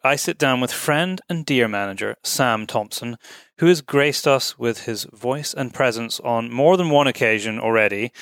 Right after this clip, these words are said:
over the last five, six years. As always with Sam, this is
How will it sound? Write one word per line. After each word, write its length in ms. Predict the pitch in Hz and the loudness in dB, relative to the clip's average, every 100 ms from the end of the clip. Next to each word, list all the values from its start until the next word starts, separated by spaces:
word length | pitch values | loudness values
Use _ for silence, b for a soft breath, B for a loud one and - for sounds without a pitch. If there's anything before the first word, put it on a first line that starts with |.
| B B | B B
over 180 | 117 113 | -2 0
the 60 | |
last 480 | 107 104 101 - - | 2 2 2 -2 -10
five, 760 | - - - 110 107 104 101 98 | -18 -18 -4 0 2 2 -2 -4
six 320 | - 107 - | -6 -6 -4
years. 440 | 107 92 87 - _ | -4 -6 -6 -10 _
As 160 | 143 147 | 0 4
always 400 | 185 185 120 104 | 6 6 4 2
with 120 | 107 | -6
Sam, 400 | - 110 110 113 - | -2 -2 -2 -4 -4
this 200 | 123 | -4
is 120 | 120 | -4